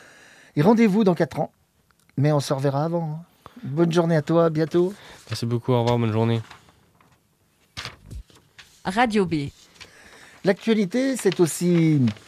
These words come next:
Speaker 1: les brillants résultats obtenus par les coureurs de Saint-Denis Cyclisme le week-end dernier. Tout d'abord en Italie, à Varèse, où se déroulaient les championnats du monde master de cyclocross, euh, samedi vingt-neuf, Daniel Pérez est classé septième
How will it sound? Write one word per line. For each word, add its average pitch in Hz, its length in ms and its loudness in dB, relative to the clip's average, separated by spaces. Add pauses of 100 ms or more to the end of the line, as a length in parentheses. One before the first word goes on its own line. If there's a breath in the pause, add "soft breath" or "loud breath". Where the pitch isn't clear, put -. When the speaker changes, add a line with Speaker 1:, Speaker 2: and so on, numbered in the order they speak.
(500 loud breath)
Speaker 1:
les 160 80 6
brillants 220 380 2 (300)
résultats 202 800 2
obtenus 165 460 0
par 139 100 -2
les 131 140 -2
coureurs 156 340 -2
de 131 80 0
Saint-Denis 180 480 2
Cyclisme 170 560 -4
le 131 80 2
week-end 190 240 2
dernier. 185 440 0 (760 soft breath)
Tout 254 80 2
d'abord 214 320 2
en 190 100 2
Italie, 180 520 0 (180)
à 127 80 0
Varèse, 151 480 -2 (240)
où 143 60 -4
se 147 160 -4
déroulaient 160 420 4
les 139 140 0
championnats 175 420 0
du 160 140 -2
monde 156 240 0
master 160 540 0
de 135 100 -4
cyclocross, 135 680 -4
euh, 160 180 0
samedi 156 400 -4
vingt-neuf, 196 560 -2 (680 loud breath)
Daniel 220 320 4
Pérez 190 380 2
est 156 80 -4
classé 147 280 -2
septième 180 720 0